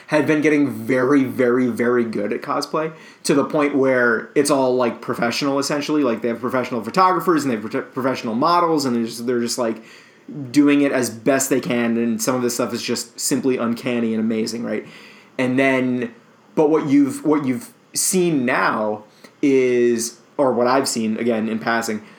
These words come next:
is s-, because there is such a, uh, population of people who are doing it so well that no normal person could aspire to be that. Uh, y-,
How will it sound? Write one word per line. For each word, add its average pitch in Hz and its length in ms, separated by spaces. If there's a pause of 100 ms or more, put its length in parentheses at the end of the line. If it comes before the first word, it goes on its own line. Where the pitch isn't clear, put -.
(160)
is 131 540 (640)
s-, - 160
because 170 760
there 160 500
is 135 680 (440)
such - 640
a, 135 640
uh, 120 640
population 123 800 (880)
of - 140
people 151 200
who 147 60
are 147 80
doing 139 180
it 120 100
so 143 340
well 135 300
that 117 140
no 127 200
normal 123 440
person 120 440
could 113 300 (200)
aspire 123 680
to 127 140
be 113 300
that. 143 380 (640)
Uh, 120 340 (400)
y-, 131 200